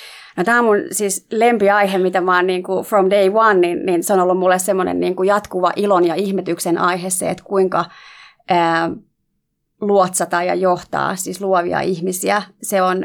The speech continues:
ää, edelleenkin semmonen, mikä, niinku, innostaa mua ja <laughs> ihmetyttää mua joka päivä. Mutta, mut, mut se on tietenkin, niinku, et, et luovia ihmisiä ei voi, niinku,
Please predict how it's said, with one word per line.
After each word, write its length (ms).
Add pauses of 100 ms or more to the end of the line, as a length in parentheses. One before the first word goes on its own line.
ää, 380 (300)
edelleenkin 500
semmonen, 460
mikä, 300
niinku, 340
innostaa 580
mua 240
ja 180 (160)
<laughs> 120
ihmetyttää 680
mua 200
joka 240
päivä. 440 (640)
Mutta, 440
mut, 280 (200)
mut 320
se 180
on 60
tietenkin, 320
niinku, 220
et, 120 (240)
et 160
luovia 320
ihmisiä 600
ei 240
voi, 200
niinku, 360